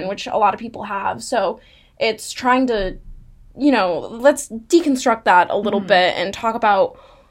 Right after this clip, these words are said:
Speaker 2: you know, hooking up is,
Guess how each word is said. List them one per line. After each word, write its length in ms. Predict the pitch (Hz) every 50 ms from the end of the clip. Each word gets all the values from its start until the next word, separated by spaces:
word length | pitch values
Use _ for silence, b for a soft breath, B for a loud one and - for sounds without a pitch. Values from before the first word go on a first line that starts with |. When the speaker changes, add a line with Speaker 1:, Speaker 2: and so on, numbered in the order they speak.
| b b b _
Speaker 2:
you 140 | - 277 269
know, 400 | 240 196 185 185 175 127 - - _ _ _ _ _ _ _ _ _ _ _ _ _ _ _ _ _ _ _ _ _ _ _ -
hooking 340 | 269 254 359 349 330 285 269
up 220 | 247 247 254 - - -
is, 680 | 233 226 220 214 202 196 202 202 - - - -